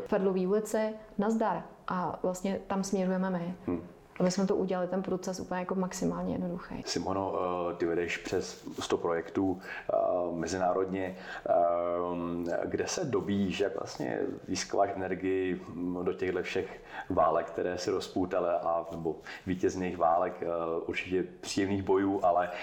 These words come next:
Speaker 2: ale, eh, kde na to čerpáš energii? Co by si doporučila dalším lidem, kteří třeba jsou vytížený a, mm, jsou bez energie a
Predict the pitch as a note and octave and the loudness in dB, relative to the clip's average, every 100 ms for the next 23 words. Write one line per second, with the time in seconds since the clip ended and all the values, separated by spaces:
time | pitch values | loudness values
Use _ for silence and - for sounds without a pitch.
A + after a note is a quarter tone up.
0 | - D#2 E2+ E2+ E2 F2 E2+ E2+ E2+ E2+ | -4 -2 0 0 0 0 0 0 0 -2
1 | F#2 C3 - - - F#2+ - F2 F2 F2+ | -2 -4 -4 -2 0 0 -2 -4 0 2
2 | E2+ D#2 - - F#2 E2+ E2+ - E2 - | 2 2 -4 -2 -2 -2 -4 -2 -2 -2
3 | F2+ E2+ E2+ E2+ D#2+ F#2 E2+ E2 - - | -4 -4 -4 -4 -4 -2 0 0 -2 -10
4 | - - E2+ E2 F2 F2 E2+ E2+ F2 E2 | -2 0 0 0 0 0 0 -2 0 2
5 | E2 E2 E2 E2 E2+ E2+ E2 D#2 D#2+ - | 2 0 0 -2 -4 -4 -4 -4 -4 -2
6 | E2 E2+ E2+ E2 E2+ E2+ E2+ D#2+ | -2 -2 -2 0 0 0 2 0